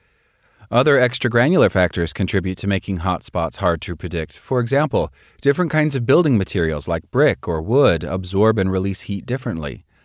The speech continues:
And tall buildings block winds that would otherwise cool a landscape. Weather models consider wind generally, but there's no way for them to model how air moves between every building in a city.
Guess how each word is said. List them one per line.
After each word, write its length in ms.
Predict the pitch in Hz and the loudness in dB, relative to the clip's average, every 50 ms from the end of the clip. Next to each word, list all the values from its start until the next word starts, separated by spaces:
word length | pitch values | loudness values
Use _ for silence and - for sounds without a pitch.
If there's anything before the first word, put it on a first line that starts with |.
| _ _ - | _ _ -2
And 180 | 101 101 101 | 0 0 0
tall 260 | - 107 113 131 156 | 2 2 4 4 4
buildings 420 | 147 123 104 92 90 101 113 110 92 | 4 4 4 4 4 4 4 2 2
block 320 | - 101 101 104 101 - | 2 2 2 2 2 2
winds 260 | 113 120 123 117 110 | 2 4 4 4 4
that 140 | 101 110 104 | 4 2 2
would 100 | 101 101 | 4 4
otherwise 460 | 107 117 139 151 127 110 98 98 95 | 4 4 4 4 4 4 4 4 2
cool 420 | - - - 165 175 165 139 123 113 | -2 -4 -2 0 2 4 4 4 4
a 40 | 107 | 4
landscape. 640 | 113 123 160 185 175 - - - 78 78 73 _ - - _ _ _ _ _ _ _ - | 2 2 0 0 -2 -4 -6 -8 -8 -8 -10 _ -20 -20 _ _ _ _ _ _ _ 0
Weather 260 | 123 123 127 139 135 | 2 2 4 4 4
models 340 | 139 120 113 113 113 107 - | 4 4 6 4 4 2 0
consider 440 | - 101 95 - - 156 156 135 | -2 -2 -2 0 2 2 4 4
wind 380 | 101 92 107 104 98 92 92 87 | 4 4 2 2 2 2 0 -2
generally, 720 | - 110 117 135 139 110 82 71 67 62 76 82 82 87 - _ | 0 0 2 2 2 0 0 -2 -4 -6 -8 -8 -10 -12 -12 _
but 200 | - 90 85 82 | -6 -4 -4 -4
there's 300 | - 87 85 85 82 - | -4 -4 -4 -4 -4 -2
no 140 | 92 90 90 | -2 0 2
way 200 | 90 90 90 90 | 2 2 2 0
for 120 | - - 87 | 0 -2 -2
them 160 | 92 90 90 | -2 -2 -2
to 100 | - - | -2 -2
model 340 | 87 95 104 110 101 92 87 | 0 2 2 2 2 0 0
how 220 | 85 92 92 92 | 0 0 0 0
air 240 | 92 90 95 92 90 | 2 2 2 0 2
moves 400 | 90 92 101 113 117 104 92 90 | 2 2 2 2 2 2 0 -4
between 340 | - - 98 - - 95 90 | -8 -10 -10 -6 -4 -2 -2
every 300 | 90 90 87 92 90 87 | -2 -2 -2 -2 -2 -2
building 340 | 78 92 95 101 95 92 90 | 0 0 0 0 0 0 -2
in 120 | 87 82 | -2 -4
a 40 | 82 | -6
city. 420 | - - 120 127 131 101 85 80 | -4 -2 -2 0 0 0 -2 -4